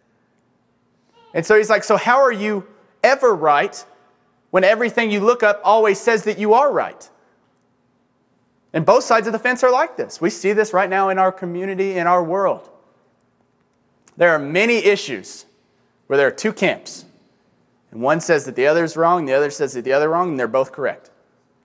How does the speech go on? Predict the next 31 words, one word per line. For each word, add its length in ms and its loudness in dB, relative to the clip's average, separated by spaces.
Because 280 -2
they're 120 0
pursuing 480 -4
right 180 2
and 100 -12
wrong, 240 2
and 80 -4
they're 120 0
saying 340 0
that 140 -8
this 180 -6
is 80 -16
truth. 480 -16
Right 160 2
and 100 -6
wrong 280 2
is 120 -10
relative. 360 -2
I 120 2
don't 420 -2
think, 320 -6
I 80 0
don't 260 -2
think 180 -2
it's 120 -8
a 60 -4
right 260 0
thing 200 -8
to 160 -10
eat 200 -16
bats. 520 -6